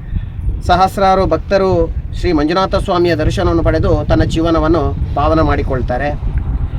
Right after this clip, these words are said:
ಎಂಟುನೂರು ವರ್ಷಗಳ ಭವ್ಯ ಇತಿಹಾಸವುಳ್ಳಂತಹ ಶ್ರೀ ಕ್ಷೇತ್ರದ ಸಂಪೂರ್ಣ ಜವಾಬ್ದಾರಿ ಇವತ್ತು ಹೆಗ್ಡೆ ವಂಶದವ್ರದ್ದು. ಇವತ್ತು ಧರ್ಮಸ್ಥಳದಲ್ಲಿ ಅನ್ನದಾನ, ಅಭಯದಾನ,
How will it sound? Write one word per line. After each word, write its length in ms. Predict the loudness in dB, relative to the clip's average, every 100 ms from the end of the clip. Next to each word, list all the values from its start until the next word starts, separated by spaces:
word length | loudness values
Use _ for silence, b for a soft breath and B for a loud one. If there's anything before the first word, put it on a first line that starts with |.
| -2 0
ಎಂಟುನೂರು 440 | 0 0 0 2 2
ವರ್ಷಗಳ 400 | 0 0 2 4 2 0 -4
ಭವ್ಯ 300 | -2 0 4 4 4 0
ಇತಿಹಾಸವುಳ್ಳಂತಹ 920 | 0 -2 0 0 2 2 2 2 0 0 0
ಶ್ರೀ 120 | 2
ಕ್ಷೇತ್ರದ 580 | 4 4 4 4 4 4
ಸಂಪೂರ್ಣ 400 | 4 4 4 4
ಜವಾಬ್ದಾರಿ 480 | 4 4 6 4 4 2 2 2
ಇವತ್ತು 220 | 2 2
ಹೆಗ್ಡೆ 260 | 2 2 2
ವಂಶದವ್ರದ್ದು. 580 | 2 2 2 0 0 0 0 -2 -2 -2 -2 -2 -2 0
ಇವತ್ತು 200 | 0 2
ಧರ್ಮಸ್ಥಳದಲ್ಲಿ 840 | 2 2 2 2 4 4 2 2 2
ಅನ್ನದಾನ, 540 | 2 2 4 4 4 2 2 0 0
ಅಭಯದಾನ, 520 | 4 4 4 2 2